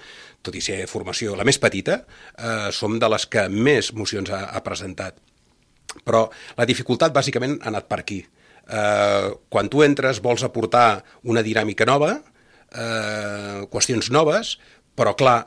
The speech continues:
la, la dinàmica, eh, o la política municipal que t'obliga a que segueixis el govern municipal, perquè el govern municipal és qui marca les línies, eh, amb el seu govern, amb les seves actuacions, etcètera. Llavors,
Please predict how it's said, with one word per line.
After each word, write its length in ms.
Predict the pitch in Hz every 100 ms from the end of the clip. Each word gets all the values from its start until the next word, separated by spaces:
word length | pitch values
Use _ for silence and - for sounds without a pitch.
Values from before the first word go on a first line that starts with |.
| -
la, 800 | 120 123 117 117 110 107 104 110 _ _ _ _ - -
la 100 | 120
dinàmica, 580 | 120 160 180 139 139 123 113 110
eh, 580 | - 117 113 113 110 98
o 80 | 117
la 120 | 110 127
política 400 | 143 202 135 135
municipal 640 | 127 - 123 139 120 104 - - - _
que 140 | - 117
t'obliga 960 | - 131 120 151 202 165 110 101 95 - - -
a 100 | 110 110
que 120 | 107
segueixis 580 | 123 139 143 - 98 - 107
el 80 |
govern 300 | 95 123 151 120
municipal, 580 | 120 - 123 127 160 -
perquè 240 | 90 95
el 60 | 95
govern 320 | 101 101 107
municipal 360 | 104 113 107 135
és 80 |
qui 100 | - 123
marca 260 | 110 113 101 101 98 95
les 200 | 90 90
línies, 480 | 127 113 98 92 - - - _ _ -
eh, 120 | 107
amb 200 | 123 120
el 60 | 87
seu 120 | 107 98
govern, 320 | 127 156 143
amb 140 | 117
les 120 | 92 -
seves 240 | 107 98
actuacions, 680 | 101 117 117 165 156 147 - 107
etcètera. 460 | 98 98 98 92 - - - -
Llavors, 300 | 110 135 -